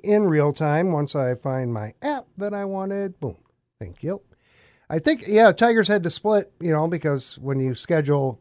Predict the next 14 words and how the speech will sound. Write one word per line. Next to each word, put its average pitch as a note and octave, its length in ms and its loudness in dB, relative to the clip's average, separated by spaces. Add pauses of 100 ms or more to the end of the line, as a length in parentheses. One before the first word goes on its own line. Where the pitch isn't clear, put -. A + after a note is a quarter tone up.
(120)
baseball D3 440 -2
games B2+ 440 -4 (140)
in B2+ 360 -4 (200)
late D3+ 240 2
April, D3 420 0
early C3 300 0
May C3 360 0
in B2 160 -4
Michigan, A#2+ 440 -6
you A2+ 180 -4
flip C3+ 300 -8
a - 20 -6
coin B2 460 -6
regardless. A2+ 640 -10